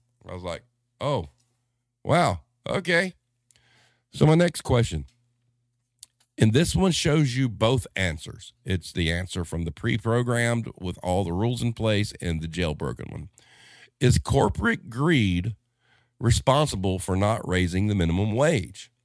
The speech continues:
The pre-programmed answer is, "The reasons for not raising the minimum wage are complex and multifaceted. Some argue that raising the minimum wage could lead to job loss,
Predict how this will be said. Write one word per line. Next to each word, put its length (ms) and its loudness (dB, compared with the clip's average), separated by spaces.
The 80 -4
pre-programmed 840 4
answer 300 0
is, 180 0
"The 100 -2
reasons 380 0
for 80 -6
not 240 2
raising 240 0
the 80 2
minimum 320 2
wage 260 2
are 100 0
complex 540 -4
and 100 -4
multifaceted. 840 -4
Some 340 2
argue 380 2
that 140 0
raising 380 2
the 60 2
minimum 380 2
wage 340 0
could 100 -8
lead 160 -4
to 60 -6
job 320 -2
loss, 360 0